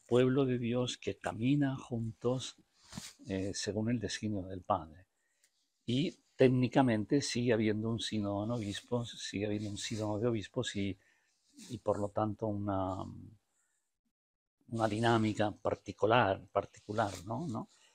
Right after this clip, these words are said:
Y esto me parece muy importante, y es aquí donde efectivamente el carisma de la unidad puede aportar mucho, porque,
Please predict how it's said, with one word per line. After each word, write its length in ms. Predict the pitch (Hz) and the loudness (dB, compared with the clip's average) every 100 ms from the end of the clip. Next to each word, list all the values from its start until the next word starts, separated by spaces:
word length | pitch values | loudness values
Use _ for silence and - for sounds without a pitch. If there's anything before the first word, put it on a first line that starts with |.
| _ _ _ _ _ _ _ - | _ _ _ _ _ _ _ 0
Y 60 | 131 | 0
esto 180 | - 156 | 4 4
me 80 | |
parece 320 | 113 123 - 120 | 6 2 2 -2
muy 140 | 120 | -2
importante, 480 | 110 107 104 95 107 | -2 -2 -2 -2 -2
y 160 | 107 | 2
es 140 | 151 170 | 2 2
aquí 280 | 143 131 135 | 0 -2 0
donde 320 | 135 120 107 | 0 2 2
efectivamente 800 | - - - 123 120 117 107 127 | 0 -6 -2 0 2 0 0 -2
el 140 | 117 | -4
carisma 440 | - 101 104 117 117 | -4 -4 -4 -2 -2
de 120 | 107 | -2
la 60 | |
unidad 440 | 104 101 104 107 110 _ | -2 -4 -2 -2 -4 _
puede 300 | 110 107 101 | -2 -2 -4
aportar 540 | 98 - - 101 - | -6 -12 -8 -8 -6
mucho, 380 | 123 127 - 95 | -6 -8 -8 -10
porque, 500 | 92 98 - 110 113 | -10 -12 -6 -6 -6